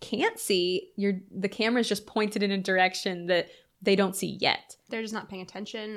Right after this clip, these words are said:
Speaker 2: or they haven't
Speaker 1: Exactly.
Speaker 2: looked that way yet.
Speaker 1: That's the
Speaker 2: Mm-hmm.
Speaker 1: most upsetting thing, 'cause in a lot of movies, it's, like,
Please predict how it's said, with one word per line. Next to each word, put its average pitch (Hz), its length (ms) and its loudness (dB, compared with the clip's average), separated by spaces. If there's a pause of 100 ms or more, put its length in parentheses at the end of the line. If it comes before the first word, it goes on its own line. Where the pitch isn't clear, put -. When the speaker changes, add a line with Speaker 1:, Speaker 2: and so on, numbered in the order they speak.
Speaker 2:
or 190 140 -4
they 185 80 -4
haven't 180 220 -6
Speaker 1:
Exactly. 170 160 -8
Speaker 2:
looked - 160 -16
that 175 160 -8
way 180 140 -8
yet. 175 340 -6 (340)
Speaker 1:
That's 196 220 2
the 240 80 2
Speaker 2:
Mm-hmm. 220 60 6
Speaker 1:
most 214 140 2
upsetting 214 420 -2 (100)
thing, 220 500 4 (160)
'cause 220 140 0
in 226 80 6
a 214 40 4
lot 214 200 6
of 226 80 4
movies, 202 500 2 (160)
it's, - 340 -2
like, 170 460 0